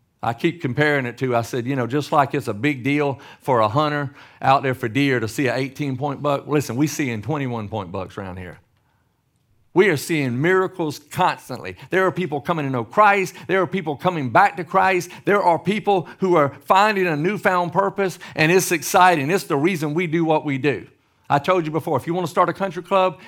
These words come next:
you go to some other church. But around here, everybody matters. Everybody's somebody. Everybody has a purpose.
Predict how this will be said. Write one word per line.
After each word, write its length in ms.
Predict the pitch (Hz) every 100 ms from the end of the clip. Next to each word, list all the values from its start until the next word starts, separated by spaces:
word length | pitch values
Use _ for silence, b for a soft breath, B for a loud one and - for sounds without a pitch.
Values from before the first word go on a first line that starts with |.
| B
you 220 | 127 185
go 180 | 165 165
to 80 | 147
some 240 | 143 147
other 160 | 139 117
church. 400 | - 127 104 -
But 140 | 131
around 320 | 127 156 185
here, 340 | 170 196 196 180 B B
everybody 680 | 165 180 185 185 175 170 156
matters. 520 | 151 170 180 185 175 - B
Everybody's 680 | 165 175 180 175 170 160 131
somebody. 640 | 202 190 185 180 180 175 B
Everybody 520 | 156 165 185 175 170 160
has 200 | 160 135
a 60 |
purpose. 580 | 127 185 190 190 185